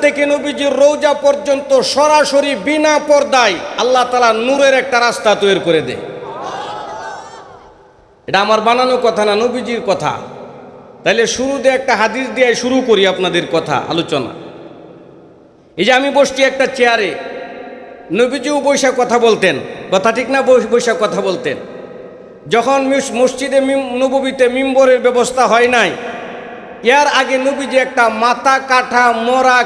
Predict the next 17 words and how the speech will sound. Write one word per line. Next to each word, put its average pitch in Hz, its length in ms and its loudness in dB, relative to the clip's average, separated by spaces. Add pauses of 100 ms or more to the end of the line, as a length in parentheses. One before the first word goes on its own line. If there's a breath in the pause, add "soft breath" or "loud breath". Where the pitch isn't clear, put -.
খেজুর 254 340 0
গাছের 226 400 2
মধ্যে 254 320 2
হেলান 240 340 2
দিয়া 233 300 0
বক্তৃতা 214 360 -4
দিতেন। 165 300 -2 (840)
মাথা 196 380 2
কাটা 233 360 2
মরা 233 360 2 (760)
খেজুর 277 300 0
গাছের 262 300 0
মধ্যে 262 280 0
হেলান 240 280 2
দিয়া 233 140 0
বক্তৃতা 226 420 -2
দিতেন। 139 360 -2